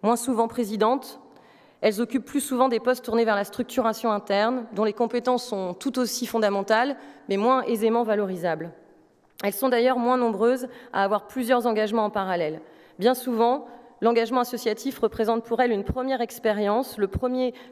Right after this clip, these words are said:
passage de l'adhésion à la prise de responsabilité, qui peut mener ensuite vers d'autres responsabilités, syndicales ou politiques, tandis que chez les hommes, on constate un cumul rapide de différents engagements en parallèle.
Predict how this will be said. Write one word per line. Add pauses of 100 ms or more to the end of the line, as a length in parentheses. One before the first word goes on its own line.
passage
de
l'adhésion
à
la
prise
de
responsabilité, (340)
qui
peut
mener
ensuite
vers
d'autres
responsabilités,
syndicales
ou
politiques, (340)
tandis
que
chez
les
hommes,
on
constate
un
cumul (240)
rapide (180)
de
différents
engagements
en
parallèle.